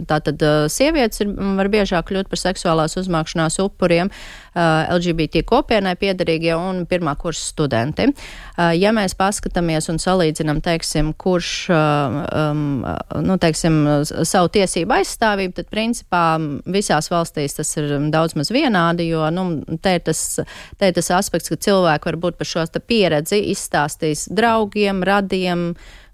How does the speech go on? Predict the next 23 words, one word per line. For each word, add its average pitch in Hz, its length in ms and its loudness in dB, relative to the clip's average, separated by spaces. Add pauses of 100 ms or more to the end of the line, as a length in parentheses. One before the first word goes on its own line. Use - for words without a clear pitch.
(300)
savām 175 400 2
kaut 165 220 0
kādām 170 240 2
uzticības 170 500 -2
personām, 170 480 -2
bet 160 160 -2
ļoti 214 300 2
retos 175 340 0
gadījumos 156 480 0
tiešām 165 320 -2
aizies 170 400 0
un 165 80 0
aizstāvēs 139 480 -2
savas 139 300 -2
tiesības, 151 540 0 (120)
um, 139 880 2
tiesību 156 320 0
sargājošās 135 720 0
institūcijās. 139 640 -2
Un 160 80 2
tas 185 240 2
ir, 160 80 4
um, 135 540 0